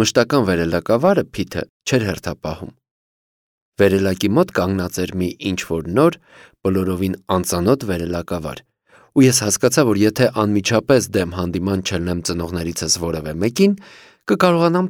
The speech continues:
տեսնել քույրիկիս, իսկ հետո կփախչեմ, և ոչ ոք չի իմանա, որ ես եկել եմ։ Ինչ խոսք, բախտս բերեց։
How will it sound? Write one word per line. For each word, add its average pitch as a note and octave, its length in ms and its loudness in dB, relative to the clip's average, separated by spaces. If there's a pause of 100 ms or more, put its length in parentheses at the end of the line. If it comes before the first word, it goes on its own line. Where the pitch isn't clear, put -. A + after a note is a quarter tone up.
տեսնել G#2+ 400 2
քույրիկիս, E2 500 -6 (720)
իսկ F#3 140 0 (100)
հետո F#3 160 0
կփախչեմ, C3 600 -2 (520)
և A2+ 120 2 (120)
ոչ C3 160 4
ոք C3+ 160 0
չի E3 160 2
իմանա, E2+ 320 0
որ E2+ 240 -6
ես G#2 240 -2
եկել D#2 320 -8
եմ։ - 140 -20 (920)
Ինչ D#3+ 220 4
խոսք, - 480 -8
բախտս F2 480 -4
բերեց։ - 440 -4